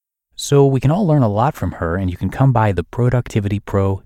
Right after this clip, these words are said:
dot com for all of her content. She's got her videos, books, store,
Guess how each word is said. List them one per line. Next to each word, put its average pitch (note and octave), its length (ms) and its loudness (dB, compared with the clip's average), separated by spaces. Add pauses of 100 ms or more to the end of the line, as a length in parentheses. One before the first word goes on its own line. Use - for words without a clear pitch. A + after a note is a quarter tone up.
dot E2+ 300 -4
com B2 480 2
for F2 480 -4
all C#3+ 240 4
of B2+ 100 2
her F#2 100 -2
content. - 520 -4
She's - 200 -10
got E2 200 -4
her F2+ 100 -6
videos, A#2 480 2 (260)
books, - 480 -2
store, A#2+ 640 0